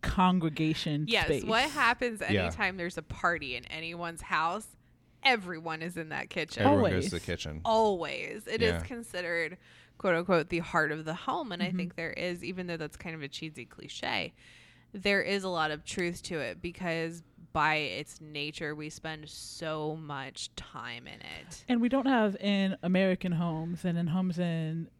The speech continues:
Speaker 1: the southern part of America, we don't really have the distinction of, like, the kitchen and the dining room as two completely separate rooms. They're either connected in some way or you're eating all the meals in the kitchen, or you can,
Speaker 3: Mm-hmm.
Speaker 1: like, see the kitchen from where you're eating the meals. It's just very common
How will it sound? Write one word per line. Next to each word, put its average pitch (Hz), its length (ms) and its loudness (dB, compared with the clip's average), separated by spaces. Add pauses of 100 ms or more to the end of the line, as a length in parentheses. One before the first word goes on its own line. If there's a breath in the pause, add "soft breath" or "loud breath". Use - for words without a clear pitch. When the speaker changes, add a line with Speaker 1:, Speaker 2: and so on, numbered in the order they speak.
(340)
Speaker 1:
the 156 580 2 (200)
southern 165 480 0
part 160 360 0
of 160 100 -4
America, 151 420 -2
we 185 140 0
don't 226 220 4
really 185 240 8
have 170 260 4
the 156 80 -4
distinction 170 540 -2
of, 160 160 2
like, 151 260 2 (320 soft breath)
the 170 80 0
kitchen 175 580 2 (200)
and 170 320 2
the 170 80 6
dining 165 340 4
room 156 180 -2
as 156 200 -2
two 214 140 2
completely 175 440 0
separate 170 400 0
rooms. 170 560 2 (340 loud breath)
They're 208 140 12
either 214 260 8
connected 196 600 4
in 233 100 6
some 233 300 4
way 233 320 4
or 190 100 6
you're 180 240 8 (160)
eating 202 320 6
all 165 160 6
the 170 80 4
meals 165 460 2
in 175 140 0
the 147 100 -2
kitchen, - 500 -4
or 190 160 10
you 190 160 6
can, 180 180 2
Speaker 3:
Mm-hmm. 170 60 2
Speaker 1:
like, 156 240 2
see 240 500 6
the 175 140 6
kitchen 175 460 2
from 175 240 0
where 160 100 2
you're 156 180 2
eating 165 300 0
the 156 80 0
meals. 156 300 2
It's 139 140 -6
just - 180 -4
very 165 180 6
common 165 460 0